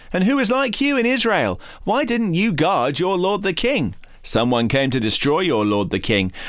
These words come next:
and what you have done is not good. As surely as the Lord lives, you and your men must die because you did not guard your master,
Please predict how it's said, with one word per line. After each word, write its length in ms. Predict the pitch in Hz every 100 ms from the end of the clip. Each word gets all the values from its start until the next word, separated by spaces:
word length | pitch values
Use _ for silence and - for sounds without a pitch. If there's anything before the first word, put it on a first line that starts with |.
| -
and 160 | 120 143
what 160 | 196
you 160 | 220 220
have 100 | 180
done 180 | 208 220
is 140 | 190
not 240 | 202 220 175
good. 320 | 233 254 113 - - -
As 100 | 123
surely 400 | - 180 180 175
as 140 | 170
the 100 | 151
Lord 280 | 156 180 143
lives, 380 | 160 185 117 -
you 120 | 196
and 80 | 180
your 120 | 160
men 200 | 160 180
must 260 | 160 - -
die 320 | 170 226 156
because 320 | 120 127 131
you 80 | 120
did 240 | - 233
not 220 | 214 208
guard 340 | 147 160 170 156
your 160 | 151
master, 500 | 147 113 101 - 90